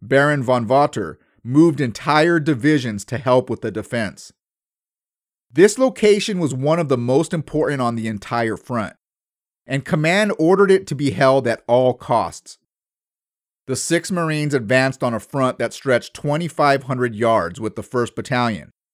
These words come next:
commanded by Hughes, on their right, and the Second Battalion by Holcomb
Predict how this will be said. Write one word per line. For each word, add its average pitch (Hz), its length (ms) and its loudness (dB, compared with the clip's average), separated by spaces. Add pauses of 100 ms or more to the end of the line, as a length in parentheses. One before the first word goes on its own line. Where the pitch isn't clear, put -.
(140)
commanded 131 400 0
by 104 120 0
Hughes, 101 520 -4 (320)
on 110 160 -8
their 107 100 -2
right, 117 380 2 (400)
and 123 180 -6
the 110 60 -4
Second 175 380 2
Battalion 117 460 -2
by 107 120 0
Holcomb 139 520 0